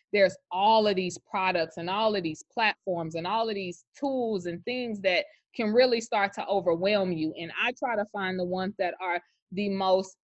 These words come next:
inclusive and simplest to navigate. And so Dubsado would, would be my one. That's for my, that's for my coaches and for my service professionals. Y'all go check 'em out.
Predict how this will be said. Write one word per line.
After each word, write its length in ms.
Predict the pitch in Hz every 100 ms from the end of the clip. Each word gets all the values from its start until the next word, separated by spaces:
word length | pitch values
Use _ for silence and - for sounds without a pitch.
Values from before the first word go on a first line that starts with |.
| -
inclusive 840 | 180 165 - 285 311 - 302 294 294 _ _ -
and 140 | 196 208
simplest 580 | - 233 226 208 196 -
to 80 | 190
navigate. 720 | 185 175 165 165 156 143 -
And 140 | 170
so 240 | 165 170 165 - _ _
Dubsado 640 | 202 208 - 202 202 196 185
would, 180 | 180 165
would 200 | 180 180
be 120 | 165 180
my 180 | 175 170
one. 360 | 170 175 175
That's 280 | 170 185 -
for 160 | 202 180
my, 280 | 175 170 160
that's 220 | 165 175 -
for 120 | 208
my 140 | 208 214
coaches 320 | 226 226 233 214
and 120 | 220
for 100 | 220
my 120 | 214
service 420 | 214 202 220 220
professionals. 580 | - 196 175 165 - 151 -
Y'all 160 | 160
go 120 | 175
check 220 | 185 214 214
'em 100 | 214
out. 180 | 190